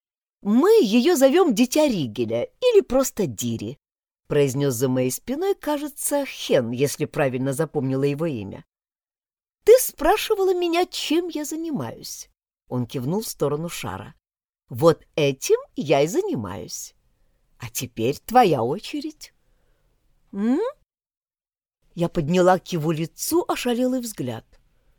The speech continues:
Что моя очередь? Твоя очередь рассказать, чем занимаешься ты. Ах, это допрос.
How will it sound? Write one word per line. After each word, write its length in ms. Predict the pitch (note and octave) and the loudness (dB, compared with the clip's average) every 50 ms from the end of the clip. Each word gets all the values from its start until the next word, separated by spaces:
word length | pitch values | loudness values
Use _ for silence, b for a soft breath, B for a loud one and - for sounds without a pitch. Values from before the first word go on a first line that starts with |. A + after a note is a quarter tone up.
| _ _ _ _ _ _ _ _ _ _ _ _ | _ _ _ _ _ _ _ _ _ _ _ _
Что 560 | - - - - - - G4 F#4+ C#4+ - - _ | -16 -14 -14 -8 -2 0 0 0 0 -4 -8 _
моя 400 | D#3 C#3+ D#3 D#3 D3+ E3 E3+ F3+ | -2 0 0 2 2 2 0 0
очередь? 680 | E3+ C#3+ A2 A2+ - - B2+ - - - - - - _ _ _ _ _ _ _ _ _ _ _ _ _ _ _ _ | 0 -2 -4 -6 -8 -12 -12 -14 -16 -18 -20 -20 -20 _ _ _ _ _ _ _ _ _ _ _ _ _ _ _ _
Твоя 500 | - A#2+ G#2+ B2+ B2 B2 A#2 D#3+ G3 C#4+ | -14 -10 -6 -6 -6 -2 2 4 4 6
очередь 580 | A4 C5 C5+ A4 - - A3+ G#3+ F3+ D#3+ - | 8 8 6 6 4 2 -2 -2 -2 0 0
рассказать, 680 | E3+ D#3+ D3+ - - - D3+ C#3 C3 E3 G3 D4 - - | -2 -2 -2 -2 -2 -2 0 0 4 4 4 4 2 0
чем 360 | - - - D#3+ D3 F3+ B3+ | -6 -4 0 2 2 2 2
занимаешься 800 | C4+ C4+ D#4+ C#4+ B3+ F#3+ C#3 B2+ C3 C#3 E3 G3+ - - - F#4 A4 - _ | 2 0 0 0 0 0 0 0 0 0 0 0 -2 -2 -2 -2 -2 -2 _
ты. 260 | - B4 - - - _ _ _ _ _ _ _ _ _ _ _ _ _ | 0 0 0 0 -6 _ _ _ _ _ _ _ _ _ _ _ _ _
Ах, 540 | - D#4 D4+ D4 C4 F3+ B2 A2 - - - | -14 -12 -10 -8 -8 -8 -8 -10 -12 -12 -10
это 180 | A#3+ B3 D4+ D4 | -8 -4 -4 -2
допрос. 960 | A#3+ F4 F#4+ F#4+ _ - - A#4+ A4+ F4+ D#3+ B2 A2 - - - - - - | -2 -2 -2 -2 _ -2 0 0 0 0 -2 -4 -6 -8 -6 -4 -4 -4 -6